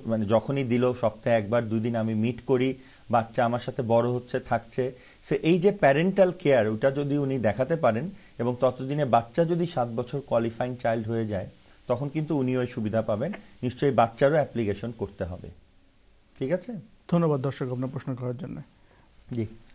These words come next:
Speaker 2: জি, মিস্টার হোসেন, আমরা
Speaker 1: হ্যাঁ,
Speaker 2: ডেরিভেটিভ
Speaker 1: জামরানোর কথা যেটা বলছিলাম, so এখন এটা তাহলে কিভাবে আমাদেরকে হেল্প করছে? আমি প্রথমে রুই জামরানো কেসটার কথা বললাম। তো এখন এই জামব্রানো কেসের একটা সুফল কিন্তু আমরা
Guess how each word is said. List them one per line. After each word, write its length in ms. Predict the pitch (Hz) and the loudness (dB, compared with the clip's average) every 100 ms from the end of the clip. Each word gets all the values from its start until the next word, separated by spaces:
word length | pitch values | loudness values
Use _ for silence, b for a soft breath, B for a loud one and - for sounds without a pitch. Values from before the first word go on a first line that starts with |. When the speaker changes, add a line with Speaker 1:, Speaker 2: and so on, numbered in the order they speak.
| - | -4
Speaker 2:
জি, 100 | 147 | 0
মিস্টার 260 | 127 123 131 | 0 0 -4
হোসেন, 140 | 131 | 0
আমরা 160 | 131 131 | 2 6
Speaker 1:
হ্যাঁ, 80 | 156 | 6
Speaker 2:
ডেরিভেটিভ 220 | 147 143 | 6 6
Speaker 1:
জামরানোর 220 | 160 185 | 4 2
কথা 220 | 170 175 | 0 0
যেটা 200 | 165 175 | 0 2
বলছিলাম, 440 | 147 143 - 180 196 196 | 2 0 2 0 2 2
so 80 | - - | 0 2
এখন 440 | 139 - 214 208 220 | 2 4 2 2 2
এটা 220 | 151 151 190 | 0 2 4
তাহলে 280 | 180 185 | 4 4
কিভাবে 360 | 185 185 190 185 | 2 4 6 6
আমাদেরকে 440 | 151 139 139 135 | 4 2 0 0
হেল্প 140 | 123 120 | -2 -2
করছে? 160 | 117 147 | -4 -2
আমি 80 | 151 | -2
প্রথমে 360 | 147 170 170 | 0 2 2
রুই 200 | 135 156 | 4 4
জামরানো 440 | 131 135 131 139 139 | 4 4 4 2 2
কেসটার 380 | 135 127 - 127 | -2 -2 -2 -4
কথা 200 | 113 120 | -2 -2
বললাম। 400 | 104 101 107 190 - b b b - | -2 -2 -4 -6 -12 b b b 2
তো 80 | |
এখন 420 | 143 135 214 165 190 | 4 4 2 2 0
এই 180 | - 165 | 2 2
জামব্রানো 500 | 123 131 131 156 202 | 4 2 4 4 2
কেসের 380 | 208 160 156 165 | 0 0 0 0
একটা 340 | 139 - - | 0 0 0
সুফল 380 | - 143 - 156 | 0 -2 0 0
কিন্তু 480 | 170 170 170 240 - B B | 0 -4 -2 -4 -6 B B
আমরা 420 | 127 131 151 131 | -2 2 2 0